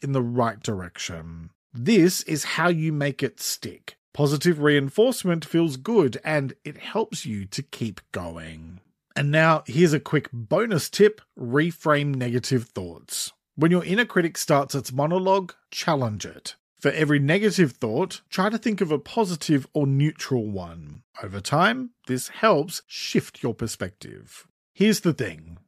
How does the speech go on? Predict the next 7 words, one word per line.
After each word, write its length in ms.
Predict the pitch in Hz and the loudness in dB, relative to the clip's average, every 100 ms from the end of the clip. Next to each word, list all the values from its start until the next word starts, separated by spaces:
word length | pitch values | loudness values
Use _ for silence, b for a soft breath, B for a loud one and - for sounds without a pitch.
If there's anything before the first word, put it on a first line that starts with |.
| - | 0
Everyone's 440 | 185 190 175 127 | 4 6 4 0
journey 480 | 107 - 135 147 160 | -2 2 4 4 2
with 200 | 139 120 | 0 0
social 480 | - 151 143 139 123 | 0 4 4 2 -2
anxiety 760 | 120 110 127 147 147 160 156 | -2 0 0 0 -4 -4 -4
is 420 | 135 139 143 - | -4 -2 -2 -2
unique. 720 | 135 135 135 139 85 _ - | -6 -6 -6 -8 -10 _ -20